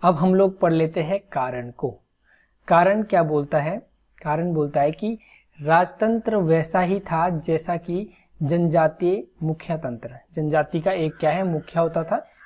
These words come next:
उसी तरह का वहां पर राजतंत्र विद्यमान था। शब्द का प्रयोग होता है,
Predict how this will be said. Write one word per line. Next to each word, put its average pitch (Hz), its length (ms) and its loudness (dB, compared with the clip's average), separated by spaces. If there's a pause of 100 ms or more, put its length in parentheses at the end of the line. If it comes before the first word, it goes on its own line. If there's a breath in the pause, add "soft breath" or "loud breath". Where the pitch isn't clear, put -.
(140)
उसी 175 260 0
तरह 185 240 2
का 180 140 0
वहां 156 200 2
पर 196 220 0
राजतंत्र 151 600 -2
विद्यमान 147 560 -4
था। 208 200 -6 (640)
शब्द 214 440 0
का 196 180 4
प्रयोग 160 480 0
होता 135 280 -8
है, 117 160 -14